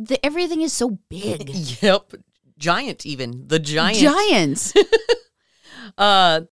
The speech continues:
Speaker 2: and the giant squid is also pretty dang mysterious. We don't know how they mate. We don't know how long they live for. There have, there's real, more questions than there are answers about the giant squid.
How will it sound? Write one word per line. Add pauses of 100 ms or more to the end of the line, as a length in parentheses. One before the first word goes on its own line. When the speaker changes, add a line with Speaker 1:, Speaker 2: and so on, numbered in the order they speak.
(120)
Speaker 2:
and
the
giant
squid (140)
is (100)
also
pretty
dang
mysterious. (400)
We
don't
know
how
they
mate. (500)
We
don't
know
how
long
they
live
for. (720)
There
have,
there's
real,
more
questions
than
there
are
answers (100)
about
the
giant
squid.